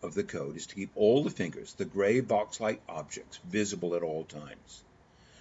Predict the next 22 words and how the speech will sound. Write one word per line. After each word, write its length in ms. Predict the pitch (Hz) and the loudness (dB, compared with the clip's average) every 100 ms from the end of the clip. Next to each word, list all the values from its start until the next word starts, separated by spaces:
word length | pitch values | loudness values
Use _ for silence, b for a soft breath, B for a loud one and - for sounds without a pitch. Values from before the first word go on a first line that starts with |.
| b b | b b
The 80 | 107 | -2
second 380 | - 220 233 117 | 4 4 6 6
objective 520 | 95 104 - 98 95 | 4 2 -2 -4 -4
is 160 | 107 104 | -4 -4
to 120 | 117 | -2
have 180 | 117 113 | -2 0
fingers 420 | 143 131 107 - | 2 2 2 2
not 360 | 123 120 123 - | 6 6 6 4
go 260 | 123 95 82 | 6 6 4
off 160 | - | 0
in 80 | 104 | -2
crazy 400 | 98 87 82 85 | 2 0 0 -2
directions. 800 | 87 87 85 - - - - - - - - - B B B B | -2 0 -2 -6 -18 -18 -18 -18 -20 -20 -20 -20 B B B B
As 180 | 220 208 | 2 4
you 80 | |
can 140 | 269 - | 4 4
see, 180 | 127 127 | 4 2
there's 220 | 151 190 | 2 2
a 60 | |
fairly 440 | 202 - 190 185 180 | 2 8 10 12 10
good 160 | 151 | 6
connection, 500 | - 117 90 - 117 | -2 -2 -2 -6 -8